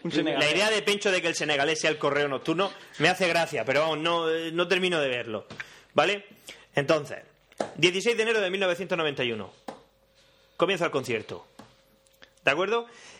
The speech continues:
Speaker 2: El ataque empieza, bueno, el dieciséis se termina la movilización y el ataque empieza con, con un lanzamiento de cien misiles Tomahawk.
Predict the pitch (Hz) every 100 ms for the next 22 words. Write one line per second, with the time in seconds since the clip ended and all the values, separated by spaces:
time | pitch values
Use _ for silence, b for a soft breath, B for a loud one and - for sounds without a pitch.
0 | - 165 175 185 208 247 262 156 151 185
1 | 190 185 170 160 156 151 147 139 135 127
2 | 127 156 127 127 127 117 170 170 156 147
3 | 143 147 156 151 156 156 156 160 220 214
4 | 139 127 156 170 190 - 135 127 131 151
5 | 170 143 135 123 113 110 104 107 117 -
6 | 123 131 151 147 151 156 160 135 123 139
7 | 127 117 143 131 135 113 - -